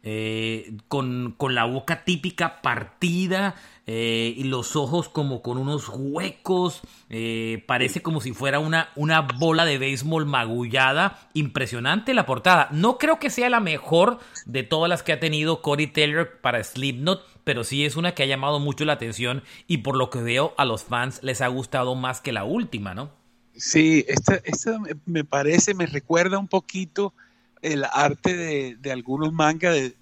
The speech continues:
Speaker 2: Death Note. Eh,
Speaker 1: Ujú.
Speaker 2: se parece un poco a la cara del monstruo. Y también esos ojos también son muy japoneses.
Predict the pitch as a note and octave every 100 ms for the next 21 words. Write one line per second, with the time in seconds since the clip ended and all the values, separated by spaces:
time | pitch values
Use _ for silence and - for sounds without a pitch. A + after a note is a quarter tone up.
0 | C#3+ - C#3 D#3 E3 G3 F#3+ G#3+ - -
1 | - _ _ _ _ - D3 C3 B2+ D3+
2 | D#3 C3+ C3+ F#3 - F3 - E3+ D3+ -
3 | C#3 D#3 D#3 D3+ D3+ F3 E3+ - - -
4 | _ F#3+ D#3 D3+ D3+ F#3 G#3+ - G#3 F#3
5 | G#3 - - D#3+ C#3+ D3 F3 F3 F#3 F3
6 | F#3 E3 C#3+ D3 D#3 E3+